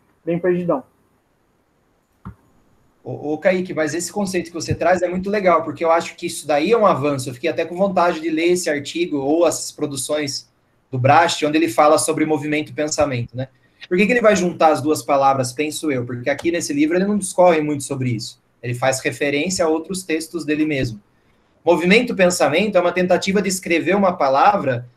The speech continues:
Speaker 2: que supere aquilo que tá enraiza-, enraizado na nossa própria forma ocidental de pensar,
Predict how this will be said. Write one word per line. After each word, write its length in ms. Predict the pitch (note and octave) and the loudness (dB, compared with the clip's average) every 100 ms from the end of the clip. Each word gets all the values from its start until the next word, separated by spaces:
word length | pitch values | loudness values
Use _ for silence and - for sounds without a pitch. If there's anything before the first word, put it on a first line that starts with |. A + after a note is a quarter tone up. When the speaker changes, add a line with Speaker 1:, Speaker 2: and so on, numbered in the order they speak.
| _ _ | _ _
Speaker 2:
que 140 | F3 | -4
supere 720 | F3 G3+ F#3+ E3+ F3+ A3 D#3 | -2 -2 0 4 6 6 4
aquilo 340 | C#3 C#3 F#3 F#3+ | 2 0 -2 -2
que 120 | - | 0
tá 140 | G3 | 0
enraiza-, 460 | G3+ G3 F#3+ F3 F3 | 4 2 2 0 -2
enraizado 1000 | F3 F3+ F#3+ G3 E3 C3 D#3 F3+ G#3 A#3 | -2 0 2 2 0 0 4 4 4 0
na 100 | F#3+ | 0
nossa 320 | F3 G3+ G#3 | 0 -2 -4
própria 440 | - - G#3 A3+ A3 | -2 0 2 0 -2
forma 320 | F3 F#3 F#3+ | 0 2 0
ocidental 560 | - F#3 G3 F#3 E3 | -4 -6 -4 0 2
de 100 | F3 | 0
pensar, 580 | F3+ F#3 G3+ - A#2+ - | -2 -4 -2 -2 -4 -6